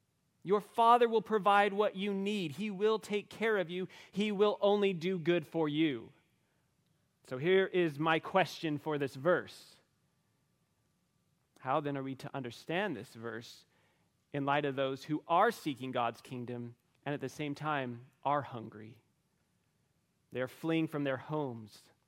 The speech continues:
or they've been killed. Is God providing for them? Or if they have been killed, did God really take care of them? And the answer to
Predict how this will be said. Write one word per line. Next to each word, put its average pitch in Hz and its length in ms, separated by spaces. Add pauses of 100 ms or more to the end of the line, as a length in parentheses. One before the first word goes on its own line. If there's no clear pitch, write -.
(500)
or - 60
they've 127 180
been 123 160
killed. - 540 (1800)
Is 123 120
God 127 260
providing 127 460
for 147 160
them? 170 320 (1400)
Or 156 80
if 143 80
they 156 120
have 180 300
been 165 160
killed, 135 380 (220)
did 170 160
God 175 240
really 190 200
take 180 280
care 170 220
of 196 80
them? 247 280 (1800)
And 139 100
the 139 160
answer 196 560 (120)
to 151 120